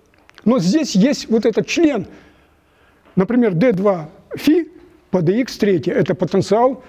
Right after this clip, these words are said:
гравитаци-, гравитационный потенциал галактики. И весь, вся проблема заключается в том, а как его оценить, его значение численное. Вы знаете, вам по динамике звездных систем рассказывали, ну, что Солнце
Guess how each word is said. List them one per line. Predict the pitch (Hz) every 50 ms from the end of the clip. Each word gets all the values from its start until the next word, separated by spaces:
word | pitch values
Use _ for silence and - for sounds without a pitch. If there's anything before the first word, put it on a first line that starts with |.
| - -
гравитаци-, | 151 156 202 190 160 - - 202 - - 220 208 196 262 240
гравитационный | 156 147 196 165 - - 208 - 262 262 196
потенциал | 220 190 - 196 202 226 226
галактики. | 185 160 233 247 254 240 190 - - 190 - - 160 135 120 - - - _ _ - _ _ - _ -
И | 196
весь, | 180 311 254 - - - 240 -
вся | - 277 285
проблема | - 226 233 208 196 226 277 277 269 285 -
заключается | 151 202 220 202 - 262 277 - 240
в | 196
том, | - 254 247 277 240
а |
как | 190 - 277 262 -
его | 262 269 285
оценить, | - - - 302 330 294 233 170 120 - - - - -
его | 196 202 214 160
значение | 143 226 226 - - 220 185 151 143 131 120 120 - - - _ _
численное. | - - 220 - - 175 165 143 135 131 131 123 - - - - - - - - - _ _ _ _ -
Вы | 359 330
знаете, | 247 254 240 233 233 233 - 285 269 254 - - _ _ _ _ _ _ _ _ _ _ _ - _ -
вам | 151 233 247 220 190
по | 214 - - - 170 160 160 156 143 135 143 147 - - _ _ _ -
динамике | - 123 180 233 220 202 180 156 180 185
звездных | 143 180 185 139 127
систем | 180 175 - - 208 180
рассказывали, | 185 180 - - 285 262 226 269 262 247 262
ну, | 247 254 185
что | - 247 202
Солнце | - 311 311 277 - - - 185 147